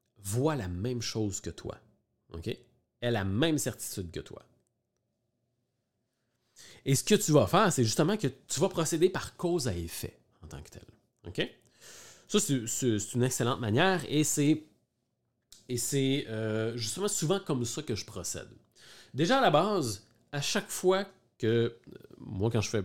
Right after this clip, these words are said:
mettons, un article de blog ou un email ou quoi que ce soit, j'essaie le plus possible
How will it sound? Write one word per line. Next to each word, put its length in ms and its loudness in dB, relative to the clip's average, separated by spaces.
mettons, 280 -2
un 80 0
article 300 -8
de 60 -6
blog 380 0
ou 100 0
un 40 -2
email 380 4
ou 40 4
quoi 140 -4
que 60 -12
ce 80 -6
soit, 200 2
j'essaie 260 -2
le 120 -2
plus 220 -4
possible 480 -4